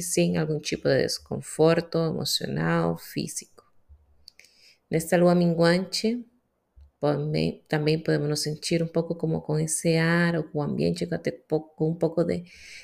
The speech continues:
tristeza, né? E estas emoções podem vir e se manifestar nas nossas vidas em diferentes formas, mas ao mesmo tempo podemos enxergar e sentir esperança,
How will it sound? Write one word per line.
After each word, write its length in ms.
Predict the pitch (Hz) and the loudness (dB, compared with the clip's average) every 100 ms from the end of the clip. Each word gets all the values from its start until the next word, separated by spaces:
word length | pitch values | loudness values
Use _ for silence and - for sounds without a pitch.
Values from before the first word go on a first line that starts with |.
| _ | _
tristeza, 880 | - 165 - - - 165 165 - 160 | -4 -2 -2 -4 2 2 2 -4 -4
né? 220 | 175 185 _ _ - - - - - | -4 -6 _ _ -20 -20 -20 -20 -4
E 260 | 165 165 - | 0 2 4
estas 280 | - 202 220 | 2 2 4
emoções 640 | 202 180 - 185 208 208 | 4 2 2 4 4 2
podem 400 | - 180 180 185 | 0 2 4 4
vir 140 | 185 220 | 4 4
e 40 | |
se 140 | 214 | 4
manifestar 560 | 185 175 165 - - 165 175 | 2 2 0 -4 -2 2 4
nas 140 | 185 | 4
nossas 440 | 185 180 165 156 160 | 2 0 -2 -2 0
vidas 360 | 156 175 175 | 2 2 2
em 80 | 175 | -2
diferentes 720 | 170 - 156 165 185 185 175 | -4 0 2 2 0 -2 -8
formas, 680 | - - - - 160 - - _ _ - | -4 -4 -4 -6 -12 -12 -12 _ _ -8
mas 180 | 175 180 | -4 0
ao 60 | |
mesmo 320 | 170 170 190 208 | 2 2 2 0
tempo 580 | - 202 202 - 240 _ _ _ _ | 2 0 0 -4 -10 _ _ _ _
podemos 640 | 156 165 175 214 - - - | 2 2 4 2 0 -6 -4
enxergar 840 | 180 175 - 160 147 - 165 240 | -2 0 2 2 0 0 2 2
e 80 | 262 | 2
sentir 520 | - 170 - - 277 | 0 -2 0 2 4
esperança, 880 | 320 - - - 76 - - - | 2 -2 -6 -2 -2 -2 -8 -12